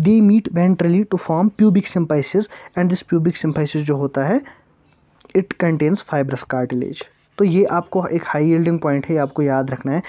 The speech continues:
that the two halves of the pelvic girdle, जो दो cox-, coxal bones होते हैं, वो आर्टिकुलेट करते हैं आगे की तरफ और वो बनाते हैं जॉइंट जिसका नाम है pubic symphysis। और इस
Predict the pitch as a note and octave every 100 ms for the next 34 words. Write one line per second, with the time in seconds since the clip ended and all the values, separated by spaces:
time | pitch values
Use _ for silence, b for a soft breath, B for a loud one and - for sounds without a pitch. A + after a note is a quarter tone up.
0 | B B D#3 F#3 F3+ G3+ B - F#3 -
1 | G#3+ G3+ - E3+ F3 E3 E3 D#3 C#3+ D3
2 | D3 D3 E3+ E3 D#3+ D3+ D3+ F3 D#3+ D3
3 | D3+ - - D3+ D3+ D#3 C#3+ C#3 C#3 C3
4 | C#3 F#3+ B B - A#3 - F#3+ F3+ G3+
5 | G3 F3+ F3+ F3 F3+ - E3+ F3+ F3 D#3+
6 | C#3 B2+ C3 B B - G#3 F#3+ F3 F3+
7 | F3 - G#3 E3+ E3+ F#3 E3+ E3 F3 E3
8 | D#3+ A3 - G#3+ F#3+ - - D#3+ D#3 C#3
9 | C#3 B B - G#3+ A3 -